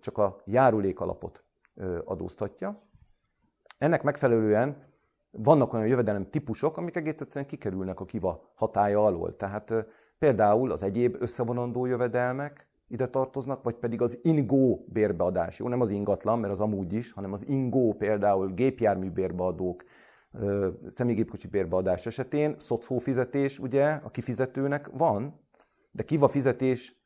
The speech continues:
ilyen jövedelmek után természetesen nincsen. Ö, szintén nincsen, ö,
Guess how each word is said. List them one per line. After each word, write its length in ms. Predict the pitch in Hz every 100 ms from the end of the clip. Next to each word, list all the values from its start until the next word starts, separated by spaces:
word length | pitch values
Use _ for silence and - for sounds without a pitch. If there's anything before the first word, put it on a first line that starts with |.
| _
ilyen 220 | 127 120
jövedelmek 580 | 101 110 110 104 95 85
után 440 | 110 117 113 110 _ _
természetesen 920 | - 110 98 90 107 98 - 92 87 _ _ _
nincsen. 480 | - 78 78 - - _ _ - _ _ _ _ _ _ _
Ö, 360 | - 117 110 110 - _
szintén 460 | - - 262 160 143
nincsen, 640 | 160 147 123 90 92 - _ _
ö, 360 | 107 107 104